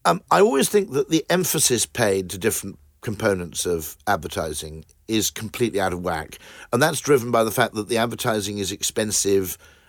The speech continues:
and also, therefore, uh, is lucrative in many ways. That's my first point. The second thing that did happen around about the early nineties,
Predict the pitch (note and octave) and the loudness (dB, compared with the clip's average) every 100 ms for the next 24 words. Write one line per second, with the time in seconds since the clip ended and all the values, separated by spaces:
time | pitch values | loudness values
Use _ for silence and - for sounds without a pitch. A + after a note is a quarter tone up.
0 | _ B2+ B2 B2+ B2+ - A2 G2 A2 F#2 | _ 0 4 6 4 4 0 2 2 0
1 | G#2+ G2 F2+ - _ _ _ _ _ _ | 0 2 0 -4 _ _ _ _ _ _
2 | _ - G#2 G2+ - _ _ C3 - - | _ -8 -6 -6 -10 _ _ -2 -2 -2
3 | B2+ C#3+ - F#2+ F2 D2 - - _ _ | 2 2 0 -8 -8 -8 -12 -16 _ _
4 | _ _ _ F#2 F#2 F#2 E2+ D2 A#1+ D2+ | _ _ _ -6 -4 -4 -4 -8 -12 -10
5 | - - _ _ _ _ _ - _ G3 | -12 -14 _ _ _ _ _ -20 _ -2
6 | E3+ - G3 G3+ - C#3+ - - - B3 | 0 2 4 4 4 0 2 2 4 2
7 | D4+ F#3 E3 C#3 B2+ C#3 B2+ A#2+ G2+ G#2+ | -2 0 0 2 0 0 0 -2 -4 -4
8 | G#2 A2+ A2+ G#2+ G2 G#2+ G2 F#2+ F#2 F#2 | -2 0 0 0 0 2 2 2 0 -2
9 | F2 - C#2 D2 - | -4 -8 -10 -10 -12